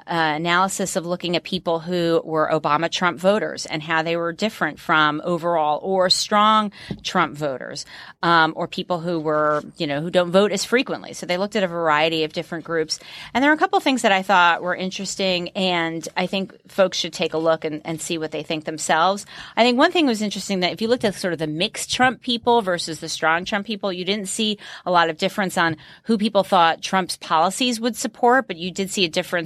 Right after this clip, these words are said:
on what people viewed Republicans in Congress. I thought, to me, that seemed like a potential opening for Democrats going forward. Like, maybe they,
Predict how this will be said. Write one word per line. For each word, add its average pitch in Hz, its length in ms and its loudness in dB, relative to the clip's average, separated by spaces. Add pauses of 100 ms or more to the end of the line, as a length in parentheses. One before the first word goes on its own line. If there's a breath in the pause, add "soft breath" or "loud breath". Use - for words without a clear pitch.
(160)
on 165 260 0 (340 loud breath)
what 190 180 -2
people 185 240 -4
viewed 160 580 -2 (160)
Republicans 180 640 -2
in 160 120 -2
Congress. 190 640 -2
I 208 100 -2
thought, 247 200 2
to 190 120 -4
me, 185 320 0
that 175 160 -2
seemed 175 260 -4
like 151 380 0 (360 loud breath)
a - 80 -4
potential 175 520 -4
opening 175 560 0
for 190 360 0
Democrats 185 640 -2
going 175 260 -2
forward. 185 480 -2
Like, 143 200 -4
maybe 180 260 0
they, 180 240 0